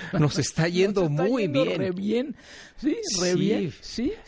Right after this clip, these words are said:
Speaker 2: Salvo esto, salvo los, los,
Speaker 1: Sí,
Speaker 2: los,
Speaker 1: el tema
Speaker 2: los,
Speaker 1: automotriz.
Speaker 2: los, los que, lo, pero de ahí en fuera sí estaba viendo aquí lo que está publicando el inegi. Qué cosa, ¿eh?
Speaker 1: Sí, verdaderamente
Speaker 2: Muy, muy
Speaker 1: espectacular.
Speaker 2: impresionante.
Speaker 1: Mira, simplemente para Estados Unidos,
Speaker 2: Ujú.
Speaker 1: para el resto del mundo el crecimiento es todavía mayor,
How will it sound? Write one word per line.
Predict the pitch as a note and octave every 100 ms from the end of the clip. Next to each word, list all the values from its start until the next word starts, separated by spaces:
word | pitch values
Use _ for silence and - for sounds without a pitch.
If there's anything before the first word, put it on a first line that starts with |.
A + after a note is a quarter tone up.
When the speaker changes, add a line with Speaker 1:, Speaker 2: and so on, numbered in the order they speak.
| - -
Speaker 2:
Salvo | - - G#3 G#3+ A3
esto, | C#4 - G4+
salvo | G#3+ F#3+ F#3+
los, | F3+ F3+ -
los, | F3+ F#3 - -
Speaker 1:
Sí, | F3 A3 D#3+
Speaker 2:
los, |
Speaker 1:
el | F#3
tema | D#3+ D#3
Speaker 2:
los, | D3+
Speaker 1:
automotriz. | D#3 D#3 D#3+ F#3
Speaker 2:
los, | G#3 F#3+
los |
que, | - F3+
lo, | E3+ F3+
pero | G3+ G3+ G3
de |
ahí | F#3+ G#3+
en | D4
fuera | - B3+ C#4+
sí | - -
estaba | - C4+ D4+
viendo | C#4 D4 D4
aquí | - C#4+
lo | C4
que |
está | - B3
publicando | F4 C#4+ - B3
el | B3
inegi. | F3+ F3 B3 G3+
Qué | -
cosa, | - - G#3 - -
¿eh? | - C4+ - _ - -
Speaker 1:
Sí, | - C#3
verdaderamente | A#2 G#2 A2 D#3+ F3+ D#3 F3 F#3+
Speaker 2:
Muy, | G#3
muy | E3
Speaker 1:
espectacular. | D#3+ - F3 A2+ A#2
Speaker 2:
impresionante. | - - - - - _
Speaker 1:
Mira, | C#3+ C3 C#3+
simplemente | - B3+ A#3 F3+ F3+ F3
para | C#3+ B2 A2
Estados | A2 - A3 A3+ E3+
Unidos, | C#3 C3+ B2 E3 -
Speaker 2:
Ujú. | F3+
Speaker 1:
para | E3 G2+
el | C3+
resto | G#3+ G#3+ G#3
del | D3+
mundo | C3 E3 D#3+
el | C3+
crecimiento | A#2 - G#2+ B2+ -
es | C3
todavía | - A2 A2+
mayor, | C3 D#3 F#3+